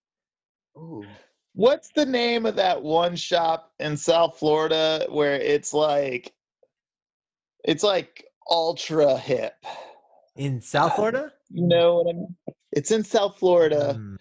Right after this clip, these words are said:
Speaker 2: and it's
Speaker 1: I feel
Speaker 2: like,
Speaker 1: like,
Speaker 2: um,
Speaker 1: I feel like Mangrove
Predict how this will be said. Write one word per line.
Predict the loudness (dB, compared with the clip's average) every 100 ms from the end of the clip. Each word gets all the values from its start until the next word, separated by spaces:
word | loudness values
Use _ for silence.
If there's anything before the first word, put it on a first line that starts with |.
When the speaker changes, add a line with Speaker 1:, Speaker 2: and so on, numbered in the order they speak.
| -20 -20 _ _
Speaker 2:
and | -4 -2 -2 -4
it's | -2 -2 -4
Speaker 1:
I |
feel | -2
Speaker 2:
like, | 0 2 2 2
Speaker 1:
like, | 2
Speaker 2:
um, | 4 0 -4 -14 _ _ _ _ _ _ _
Speaker 1:
I | -6
feel | -2 0 2
like | 2 0 -12
Mangrove | -4 -2 -2 0 2 2 0 -4